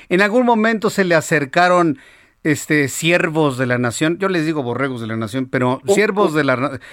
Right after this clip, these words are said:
Speaker 1: ge-, gente vestida de morena para decirle, "Hay que votar por el presidente, hay que votar por los
Speaker 2: No,
Speaker 1: candidatos",
Speaker 2: sí, no,
Speaker 1: ¿no?
Speaker 2: para
Speaker 1: ¿Le
Speaker 2: nada, ¿eh?
Speaker 1: tomaron fotos a su credencial en algún
Speaker 2: No,
Speaker 1: momento?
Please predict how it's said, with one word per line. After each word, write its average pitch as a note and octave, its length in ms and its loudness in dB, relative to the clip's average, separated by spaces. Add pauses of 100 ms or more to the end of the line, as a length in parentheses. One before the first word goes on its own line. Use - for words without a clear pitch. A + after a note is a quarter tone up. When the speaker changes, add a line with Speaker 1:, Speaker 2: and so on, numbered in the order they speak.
(240)
Speaker 1:
ge-, - 200 -8
gente G3 300 2
vestida F3 320 2
de E3 100 4
morena D3 580 2
para B2 260 0
decirle, C#3+ 540 -2
"Hay D#3 120 -2
que G3+ 140 -4
votar D#3 360 0
por C#3+ 140 -2
el A#2 120 -4
presidente, A2+ 540 -8
hay C#3+ 40 -6
que G3+ 100 -2
votar E3 360 -2
por E3 160 -2
los A3 120 4
Speaker 2:
No, G3+ 140 6
Speaker 1:
candidatos", G3 300 2
Speaker 2:
sí, F#3+ 120 -2
no, G3 240 4
Speaker 1:
¿no? D#3 260 0
Speaker 2:
para F#3 260 6
Speaker 1:
¿Le F#3+ 80 4
Speaker 2:
nada, F#3+ 100 6
¿eh? F3 40 4 (120)
Speaker 1:
tomaron F#3 340 4
fotos E3 460 2
a C#3+ 40 -2
su C3 140 -6
credencial A#2 720 -2
en C#3 120 2
algún A#2+ 260 -2
Speaker 2:
No, A#2+ 100 2
Speaker 1:
momento? D3 640 2